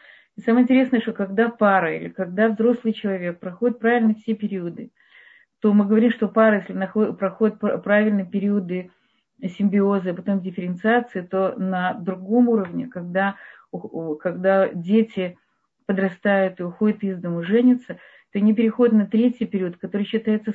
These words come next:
самым-самым счастливым периодом в жизни семейной пары. Это время, когда у них уже происходит симбиоз на совершенно другом уровне, на уровне двух индивидуальностей,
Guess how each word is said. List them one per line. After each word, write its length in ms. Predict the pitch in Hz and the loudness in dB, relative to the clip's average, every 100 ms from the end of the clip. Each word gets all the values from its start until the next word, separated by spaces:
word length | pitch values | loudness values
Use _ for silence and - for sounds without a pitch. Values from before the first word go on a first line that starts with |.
| - | -2
самым-самым 640 | 226 233 226 220 214 220 | 0 2 2 2 2 2
счастливым 440 | 214 190 208 202 | 0 -6 -2 -2
периодом 500 | 196 190 196 175 175 _ - _ - | -4 -6 -6 -8 -14 _ -20 _ -6
в 60 | |
жизни 340 | 175 208 190 185 | 0 2 2 -4
семейной 420 | 180 190 180 170 | -4 -4 -2 -4
пары. 380 | 165 202 226 233 - - _ _ - | -2 0 0 -4 -12 -20 _ _ -10
Это 180 | 180 | -6
время, 380 | 190 214 240 240 | 0 2 4 2
когда 440 | 226 185 190 196 196 | 0 -6 -2 0 2
у 40 | |
них 260 | 208 208 214 | 2 2 0
уже 220 | 202 202 | -4 -6
происходит 560 | - 196 175 - 220 | -6 -8 -4 -2 -2
симбиоз 560 | - 190 180 208 233 233 | -2 -6 -2 2 2 0
на 80 | 180 | -8
совершенно 440 | 208 190 247 240 | -8 -6 -2 0
другом 360 | 214 185 190 180 | -2 -2 -8 -6
уровне, 340 | 175 170 170 | -8 -10 -14
на 160 | 175 185 | -10 -6
уровне 300 | 202 196 185 | -6 -4 -6
двух 340 | 180 220 - | -2 -2 0
индивидуальностей, 880 | 214 180 175 170 170 165 - _ | -2 -2 -6 -2 -2 -4 -14 _